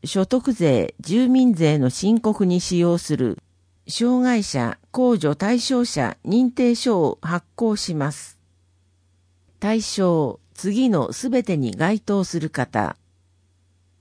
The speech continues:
身体障害者手帳を持っていない。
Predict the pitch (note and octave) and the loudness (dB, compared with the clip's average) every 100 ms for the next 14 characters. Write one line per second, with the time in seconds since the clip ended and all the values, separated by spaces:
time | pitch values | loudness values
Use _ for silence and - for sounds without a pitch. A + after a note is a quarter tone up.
0 | _ - A3+ B3+ C4 C4 B3+ B3+ - B3 | _ -8 -2 -2 -2 -2 -2 -2 -2 0
1 | B3 B3+ B3 A#3+ B3 B3 - F3+ D#3+ B2+ | 0 -2 -2 -2 -2 -2 0 0 2 0
2 | A#2+ - F#3 - - E3+ C#3+ C3 B2+ G#2+ | -2 -2 -4 -4 -2 0 0 0 -2 -4